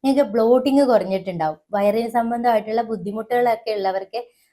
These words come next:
വയറൊന്ന് ചുരുങ്ങിയ പോലെ തോന്നിയിട്ടുണ്ടാവും. ഈ മിഠായിയൊക്കെ കാണുമ്പോ വേണ്ട, ഷുഗർ ആണ്, ഇപ്പൊ എനിക്കത് വേണ്ടാന്ന് പറഞ്ഞ് മാറ്റി നിർത്താനുള്ള ഒരു മനസ്സിനൊരു ശക്തി വന്നിട്ടുണ്ടാവും.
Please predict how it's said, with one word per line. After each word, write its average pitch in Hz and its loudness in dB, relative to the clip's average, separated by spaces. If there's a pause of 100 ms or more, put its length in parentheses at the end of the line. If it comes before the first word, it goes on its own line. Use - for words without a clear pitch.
വയറൊന്ന് 269 4
ചുരുങ്ങിയ 226 0
പോലെ 220 0
തോന്നിയിട്ടുണ്ടാവും. 196 -4 (200)
ഈ 349 -4
മിഠായിയൊക്കെ 285 2
കാണുമ്പോ 240 0
വേണ്ട, 185 0 (500)
ഷുഗർ 226 0
ആണ്, 175 -4 (320)
ഇപ്പൊ 302 -4
എനിക്കത് 277 2
വേണ്ടാന്ന് 233 0
പറഞ്ഞ് 233 -2 (320)
മാറ്റി 294 -2
നിർത്താനുള്ള 240 0 (200)
ഒരു 254 0
മനസ്സിനൊരു 240 -4
ശക്തി 320 -4
വന്നിട്ടുണ്ടാവും. 175 -4